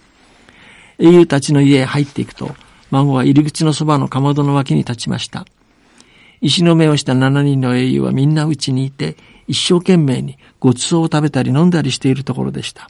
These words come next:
英雄たちは孫の姿を見ると言いました。「ランパスクじいさんの孫よ。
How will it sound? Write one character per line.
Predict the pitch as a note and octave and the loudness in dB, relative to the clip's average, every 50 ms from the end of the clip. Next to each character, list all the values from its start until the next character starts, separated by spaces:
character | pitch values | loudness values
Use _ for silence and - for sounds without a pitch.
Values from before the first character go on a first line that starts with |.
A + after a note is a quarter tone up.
| _ _ _ _ _ _ _ _ _ _ - - _ _ _ _ _ _ _ _ _ _ | _ _ _ _ _ _ _ _ _ _ -20 -20 _ _ _ _ _ _ _ _ _ _
英 | - C3+ D3 D#3 D#3 | 2 6 6 8 8
雄 | D#3 | 6
た | D3 - C3 | 6 2 -2
ち | A#2 - - | -2 -2 0
は | B2+ A#2 | 0 2
孫 | B2 C#3+ D3+ D#3 | 4 4 4 4
の | D#3 D3 | 4 2
姿 | B2+ - - D3 C3+ C3 - B2+ | 2 0 0 0 0 0 0 0
を | B2+ | 0
見 | B2+ B2 | 0 0
る | B2 - | -2 -2
と | - C3 | -2 0
言 | C3+ C3+ | 2 2
い | C3 | 2
ま | B2 B2 | 2 -2
し | A#2+ - | -4 -6
た。 | - - C3+ - _ _ _ _ _ _ _ _ _ _ _ _ _ _ _ _ _ _ | -10 -14 -16 -18 _ _ _ _ _ _ _ _ _ _ _ _ _ _ _ _ _ _
「ラ | - C3+ C3+ C#3 | -4 -2 0 0
ン | C#3+ C#3 | 0 -2
パ | C#3 C#3+ C#3 | -4 -4 -4
ス | B2+ - - | -6 -4 -2
ク | - C#3 | -2 -2
じ | B2 C3 | 0 0
い | C3+ | -2
さ | B2 - B2+ | -2 -2 -4
ん | B2+ B2 | -4 -4
の | B2 | -4
孫 | A#2+ B2 B2+ C3 B2 | -4 -4 -4 -4 -4
よ。 | C3 C3 - - | -6 -6 -10 -12